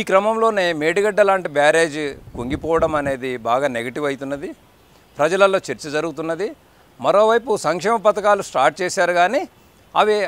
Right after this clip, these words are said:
అర్హులైన లబ్ధిదారులకు అందరికీ రావడం లేదు అనేటటువంటి అసంతృప్తి, విమర్శ, ఆరోపణలు ఆ పార్టీ మీద ఉన్నాయి. దీనికి ప్రత్యామ్నాయంగా మేము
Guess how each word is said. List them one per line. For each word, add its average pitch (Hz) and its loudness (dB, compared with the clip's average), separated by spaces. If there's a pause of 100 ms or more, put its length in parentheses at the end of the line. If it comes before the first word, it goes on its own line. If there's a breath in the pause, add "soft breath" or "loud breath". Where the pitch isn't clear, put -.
అర్హులైన 220 2 (100)
లబ్ధిదారులకు 190 2
అందరికీ 180 -4 (100)
రావడం 170 4 (120)
లేదు 170 -2 (140)
అనేటటువంటి 151 -2 (120)
అసంతృప్తి, 165 -6 (160)
విమర్శ, 151 0 (320)
ఆరోపణలు 170 2 (160)
ఆ 156 4 (180)
పార్టీ 120 -2
మీద 165 -8
ఉన్నాయి. 92 -16 (1400 soft breath)
దీనికి 214 0
ప్రత్యామ్నాయంగా 220 2 (180)
మేము 196 2